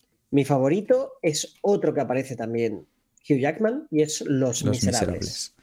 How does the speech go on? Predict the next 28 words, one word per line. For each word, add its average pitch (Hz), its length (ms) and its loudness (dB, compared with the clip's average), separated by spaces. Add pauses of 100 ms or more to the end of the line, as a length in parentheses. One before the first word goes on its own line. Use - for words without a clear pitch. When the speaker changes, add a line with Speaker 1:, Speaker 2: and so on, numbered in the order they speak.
(140)
Speaker 1:
de 123 140 -4
Tom 123 160 0
Hooper. 104 380 -8 (380)
Speaker 2:
Muy 123 580 10
bueno, 95 520 2
es 107 200 4
buenísimo. 98 720 4 (640)
A 113 100 6
mí 113 60 10
me 117 120 10
gusta 104 200 4
muchísimo 95 380 4
también. 87 340 0 (680)
¿Qué 170 100 10
problema 190 420 8
tengo 180 220 8
yo 175 280 8
con 165 500 6 (260)
la 135 180 6
peli 160 180 6
de 160 60 10
Los 151 120 8
Miserables? 131 640 4 (1040)
Hugh 117 240 6
Jackman. 110 380 4 (640)
<laughs> 247 160 0 (1400)
Es 233 280 8
que - 300 4